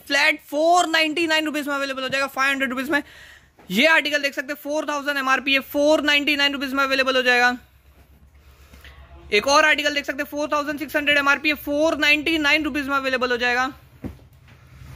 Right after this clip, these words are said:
ये sneaker देख सकते हैं, फ़ोर नाइंटी नाइन रुपीज में अवेलेबल हो जाएगा, फ़ाइव हंड्रेड रुपीज में।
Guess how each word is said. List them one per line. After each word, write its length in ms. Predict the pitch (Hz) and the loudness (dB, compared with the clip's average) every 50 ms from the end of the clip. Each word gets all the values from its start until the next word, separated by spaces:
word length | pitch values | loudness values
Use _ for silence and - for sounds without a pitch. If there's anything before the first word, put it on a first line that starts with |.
| - - - - - - - - - | -20 -18 -18 -18 -16 -16 -12 -6 0
ये 220 | 180 208 269 311 311 | 2 4 4 4 2
sneaker 320 | 311 294 294 285 294 294 | 0 0 0 2 2 2
देख 120 | 285 285 | 0 0
सकते 200 | - 294 254 311 | -2 -2 -2 -2
हैं, 60 | 294 294 | -4 -2
फ़ोर 400 | - 294 294 302 320 339 349 302 | -2 0 4 4 4 4 4 2
नाइंटी 380 | 320 320 320 320 285 330 339 330 | 2 2 2 2 0 0 0 2
नाइन 220 | 302 277 294 302 | 2 0 0 0
रुपीज 240 | 302 262 294 285 254 | -2 -4 -4 -4 -2
में 100 | 285 277 | -2 -2
अवेलेबल 300 | 277 277 277 269 269 269 | -2 -2 -2 -2 -2 -2
हो 60 | 262 | 0
जाएगा, 220 | 262 269 269 277 | 0 0 0 0
फ़ाइव 340 | 277 - - 262 269 285 277 | -2 -4 -4 0 0 0 2
हंड्रेड 240 | 277 277 277 277 240 | 0 0 -2 -2 -4
रुपीज 240 | 262 240 269 254 240 | -4 -6 -6 -4 -2
में। 180 | 262 285 302 | -2 -2 -2